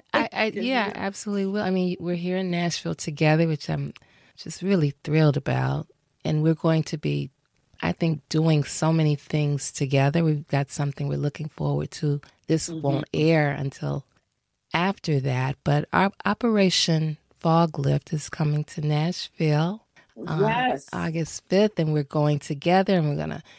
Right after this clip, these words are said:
Speaker 1: hang out at the farmer's market before that. And so you'll just have to come back and be a guest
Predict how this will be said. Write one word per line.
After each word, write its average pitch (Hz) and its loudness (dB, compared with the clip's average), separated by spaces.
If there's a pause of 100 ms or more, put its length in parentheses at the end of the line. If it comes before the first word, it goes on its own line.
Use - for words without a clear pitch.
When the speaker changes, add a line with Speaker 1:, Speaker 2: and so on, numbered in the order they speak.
(140)
Speaker 1:
hang 160 2
out 143 6
at 139 2
the - -10
farmer's 202 2
market 185 -2
before 185 -2
that. 190 2
And 156 0
so 151 0 (380)
you'll 165 -4
just 160 -8
have 147 0
to - -10
come 147 0
back 143 0
and 147 -6
be 143 -2
a 139 -4
guest 143 0